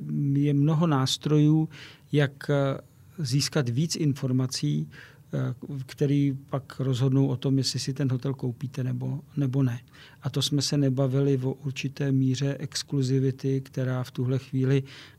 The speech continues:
na českém trhu začíná být docela z mého hlediska závažnou věcí,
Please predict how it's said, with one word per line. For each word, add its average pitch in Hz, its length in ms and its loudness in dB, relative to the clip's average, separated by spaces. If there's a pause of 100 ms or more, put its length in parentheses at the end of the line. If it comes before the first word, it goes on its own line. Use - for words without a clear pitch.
na 131 60 0
českém 135 500 2
trhu 127 420 2 (340)
začíná 131 560 2
být 135 140 2
docela 131 600 0 (220)
z - 100 -10
mého 139 260 4
hlediska 131 440 2
závažnou 127 540 2
věcí, 123 460 0